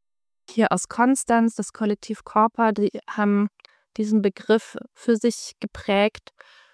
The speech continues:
und sagen einfach, sie schauen ganz extrem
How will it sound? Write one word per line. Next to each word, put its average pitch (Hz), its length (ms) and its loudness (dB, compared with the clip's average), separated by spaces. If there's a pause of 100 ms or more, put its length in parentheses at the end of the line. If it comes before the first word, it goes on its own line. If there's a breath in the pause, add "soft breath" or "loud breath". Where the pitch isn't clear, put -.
(220 soft breath)
und 214 120 4
sagen 208 260 4
einfach, 208 300 0
sie - 180 -4
schauen 214 520 2 (920)
ganz 220 300 0
extrem 220 540 -4